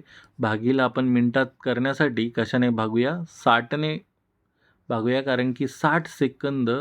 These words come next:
सेकंद बरोबर काय असतो? एक मिनिट असतो. ठीक आहे, तर भागीला साठ केलं तर इथे किती येणार आहे? नऊ सकी चोपन्न,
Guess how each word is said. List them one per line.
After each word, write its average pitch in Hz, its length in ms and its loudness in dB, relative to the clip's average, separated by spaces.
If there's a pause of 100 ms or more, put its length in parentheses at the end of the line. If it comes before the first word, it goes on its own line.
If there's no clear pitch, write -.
(1300)
सेकंद 123 480 0 (380)
बरोबर 123 380 -4
काय 131 160 -2
असतो? 123 340 -6
एक 131 240 0
मिनिट 107 260 0
असतो. 104 380 -12 (720)
ठीक 139 180 -2
आहे, 107 180 -2
तर 127 80 -2
भागीला 117 460 2
साठ 131 380 0
केलं 117 220 0 (100)
तर 120 80 0
इथे 123 200 -2
किती 123 220 -2
येणार 120 240 2
आहे? 120 160 -2
नऊ 123 300 0
सकी 123 320 -4
चोपन्न, 107 560 -4